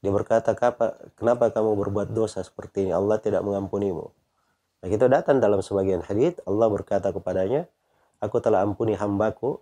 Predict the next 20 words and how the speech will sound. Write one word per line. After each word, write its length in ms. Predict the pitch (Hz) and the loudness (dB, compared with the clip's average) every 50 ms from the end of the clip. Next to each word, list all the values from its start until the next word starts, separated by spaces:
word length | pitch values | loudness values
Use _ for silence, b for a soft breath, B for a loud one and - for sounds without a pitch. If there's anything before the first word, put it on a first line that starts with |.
| _ | _
yang 160 | - 87 87 92 | -12 -10 -8 -6
kamu 320 | 87 95 90 95 92 - | -4 -4 -4 -4 -6 -6
tuduh 320 | - 101 90 92 92 90 | -6 -4 -4 -4 -4 -6
itu, 240 | 90 87 - 147 - | -6 -8 -8 -8 -6
dan 240 | 92 95 98 98 90 | -2 -2 -2 -2 -2
saya 160 | - 107 101 98 | -2 -2 -2 -2
hancurkan 500 | 104 95 - - 143 139 - - 110 - | -2 -4 -2 -2 -2 -2 -2 -4 -4 -4
amalanmu." 480 | - 92 95 90 87 85 78 76 76 - - _ _ - - _ _ _ _ _ _ _ _ _ _ _ _ _ _ _ _ - | -4 -6 -6 -6 -6 -6 -6 -8 -10 -16 -18 _ _ -20 -20 _ _ _ _ _ _ _ _ _ _ _ _ _ _ _ _ -6
Maka 160 | - 131 135 127 | -2 0 0 2
seorang 400 | - 127 123 120 120 117 113 110 | 2 2 4 4 4 4 2 2
itu 320 | - 143 143 - - - - _ _ _ _ _ _ _ _ _ _ _ _ _ - - - - | 2 0 0 0 -2 -6 -12 _ _ _ _ _ _ _ _ _ _ _ _ _ -20 -12 -4 0
harusnya 560 | 110 120 117 - - 113 113 113 - - 165 139 | 0 0 2 2 2 2 4 4 2 0 -2 -2
dia 160 | 110 107 101 98 | 0 0 2 2
banyak 400 | 104 104 104 104 104 98 - _ _ - 107 | 0 0 0 -2 -2 -4 -6 _ _ -12 -10
untuk 240 | 104 92 - - 107 | -8 -6 -6 -6 -6
introspeksi 720 | 101 90 - 101 95 - _ - 98 - - - 107 107 | -6 -6 -6 -8 -10 -10 _ -10 -10 -10 -8 -6 -2 2
diri 320 | 120 127 110 113 127 - | 2 4 4 2 0 -2
dan 240 | - 151 - 92 95 | -4 -8 -6 -6 -4
memperbaiki 640 | 95 95 92 - - 90 95 101 95 90 - 98 92 | -4 -6 -6 -8 -6 -4 -4 -4 -4 -4 -6 -6 -4
diri. 240 | 98 113 107 107 | -2 0 0 -2